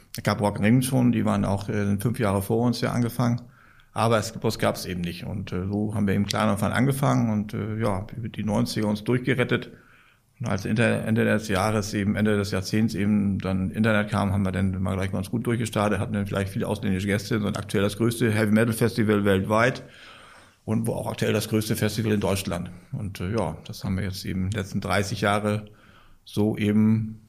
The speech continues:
nicht, war nicht gewollt, das waren viele Sachen, die einfach so von alleine gelaufen. Mit viel Leidenschaft und Herzblut zur Musik eben, äh,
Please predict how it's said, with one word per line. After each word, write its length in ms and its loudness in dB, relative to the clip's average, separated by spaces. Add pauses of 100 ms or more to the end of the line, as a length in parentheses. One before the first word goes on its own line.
nicht, 380 -2
war 140 0
nicht 180 0
gewollt, 340 4
das 140 -4
waren 260 0
viele 380 0
Sachen, 240 -4
die 80 -2
einfach 200 -2
so 100 -8
von 160 -2
alleine 280 2
gelaufen. 720 0 (720)
Mit 180 4
viel 240 6
Leidenschaft 520 4
und 120 4
Herzblut 380 4
zur 120 4
Musik 400 2
eben, 360 4
äh, 360 4